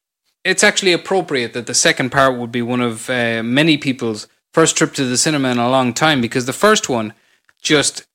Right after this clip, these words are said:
the first one i-, is a great exemplar of why it's better to watch films in the cinema.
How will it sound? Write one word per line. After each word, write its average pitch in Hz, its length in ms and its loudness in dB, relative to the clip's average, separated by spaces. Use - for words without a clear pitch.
the 156 40 -4
first 254 280 2
one 233 100 2
i-, 180 260 -2
is 160 220 0
a 135 60 0
great 160 240 4
exemplar 131 680 2
of 117 320 -6
why 147 200 4
it's - 440 0
better 127 480 2
to 123 60 2
watch 117 300 0
films 117 380 -2
in 113 100 -2
the 113 80 -2
cinema. 104 440 -2